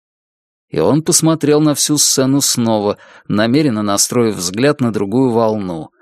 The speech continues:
настроив себя на восприятие иных ценностей, и увидел карикатуру на алтарь, расписанный Мемлингом. Мадонна с младенцем,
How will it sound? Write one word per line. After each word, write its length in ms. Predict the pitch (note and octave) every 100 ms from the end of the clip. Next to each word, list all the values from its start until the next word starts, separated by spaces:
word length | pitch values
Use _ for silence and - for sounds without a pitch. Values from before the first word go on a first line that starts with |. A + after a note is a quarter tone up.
| - _
настроив 600 | - A#2+ - - D#3 F#3
себя 360 | - - D3 F3+
на 120 | E3
восприятие 680 | D#3 - D3 D#3+ E3 D#3+ D#3+
иных 320 | D3+ D#3+ E3
ценностей, 840 | - - E3+ G2+ D#2+ - - - - _ _ _ _
и 60 | -
увидел 480 | E2 F#2 D#3+ E3+ D#3+
карикатуру 800 | - E3 D3+ D#3+ D#3 C3 C#3 C3+
на 180 | A#2+ G#2
алтарь, 500 | F#2 - A#2+ C3+ - _ _
расписанный 760 | - A#2+ - - A#2 - A#2 A2
Мемлингом. 680 | A2+ A#2 D#2 C#2 A#1 - - _ _ _ -
Мадонна 760 | - E2 G2 G2+ B2 D#3+ D#3+ D3+
с 160 | -
младенцем, 960 | C#3 C3 B2 D#3 D3+ F#2+ - - -